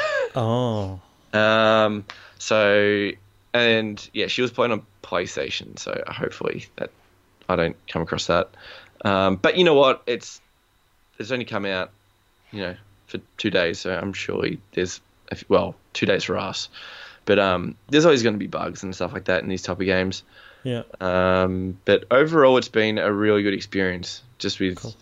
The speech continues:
Speaker 2: everything. I've just even gone in the free roam and just harvest stuff and,
Speaker 1: Yeah.
Speaker 2: um, just f-, flying around. I, I came across this huge ass boss dude, and I was doing damage to it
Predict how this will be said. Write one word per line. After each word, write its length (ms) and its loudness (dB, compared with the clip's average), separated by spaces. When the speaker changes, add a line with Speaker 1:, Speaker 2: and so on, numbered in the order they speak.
Speaker 2:
everything. 380 0
I've 120 4
just 220 -2
even 240 2
gone 160 6
in 60 -2
the 60 -4
free 240 -2
roam 380 2
and 100 -4
just 160 -6
harvest 540 -2
stuff 460 -2
and, 240 -8
Speaker 1:
Yeah. 160 -2
Speaker 2:
um, 380 -2
just 180 -6
f-, 200 -20
flying 320 2
around. 260 4
I, 160 4
I 60 -2
came 180 0
across 220 2
this 180 -6
huge 600 -2
ass 460 2
boss 580 -2
dude, 520 0
and 580 2
I 60 2
was 160 4
doing 240 2
damage 400 2
to 180 0
it 120 0